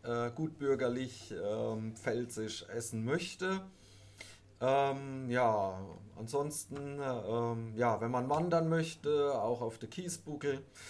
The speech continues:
kann man auch einiges tun, äh, wird einem nicht langweilig.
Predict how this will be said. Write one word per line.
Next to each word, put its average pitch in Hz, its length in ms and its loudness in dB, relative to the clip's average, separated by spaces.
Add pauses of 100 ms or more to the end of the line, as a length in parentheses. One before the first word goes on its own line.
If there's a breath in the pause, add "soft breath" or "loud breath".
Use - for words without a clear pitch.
(320 soft breath)
kann 202 200 4
man 202 120 6
auch 185 220 8
einiges 175 460 2
tun, 208 680 -2
äh, 135 600 -2
wird 160 160 6
einem 131 240 4
nicht 127 160 -4
langweilig. 135 800 2